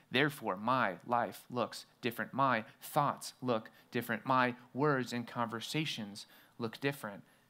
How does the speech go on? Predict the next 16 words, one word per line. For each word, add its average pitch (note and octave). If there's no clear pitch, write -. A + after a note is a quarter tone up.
because A#2
the A2+
master A2
could -
come G#2
back G#2+
at C#3
any A#2+
moment. G#2+
I G2
need A#2
to A2+
be G#2+
ready A2
for A2+
that." F#2